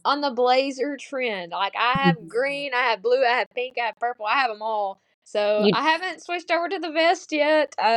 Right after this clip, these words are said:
Speaker 2: Mm-hmm.
Speaker 1: that's kinda not my style right now, but I might eventually.
Speaker 2: Uh, um, I have s-, I have talked to some teenagers who are very into the vest things.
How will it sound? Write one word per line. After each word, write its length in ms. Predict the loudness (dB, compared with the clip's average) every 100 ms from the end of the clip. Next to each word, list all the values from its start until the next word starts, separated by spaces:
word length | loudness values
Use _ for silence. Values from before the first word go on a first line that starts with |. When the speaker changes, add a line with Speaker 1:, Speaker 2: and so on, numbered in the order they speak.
| 4
Speaker 2:
Mm-hmm. 80 |
Speaker 1:
that's 340 | 4 4 -2 -6
kinda 240 | -2 -2
not 240 | 2 0 2
my 140 | -2
style 420 | 0 4 4 4
right 220 | 2 0
now, 300 | -2 -4 -4
but 260 | -4 -6 -8 -4
I 140 | -2 0
might 300 | 2 0 -2 -6
eventually. 760 | -6 -6 -6 -2 0 0 -2 -6 _ _ _ -18 -2
Speaker 2:
Uh, 140 | -2 -2 _ _ _ -2
um, 580 | -2 -2 -6 -8 -12 -18 _
I 140 | -4 -2
have 160 | -4
s-, 240 | -6 -10 -10 -8
I 80 |
have 180 | -2 -2
talked 280 | 0 -2 0
to 100 | -6
some 300 | -6 -6 -6
teenagers 680 | -6 -6 -6 -6 -6 -6 -2
who 160 | 0 2
are 160 | 2 2
very 400 | 2 2 0 0
into 240 | -4 -6
the 140 | -4 -2
vest 500 | -2 -2 -6 -10 -8
things. 440 | -8 -8 -10 -8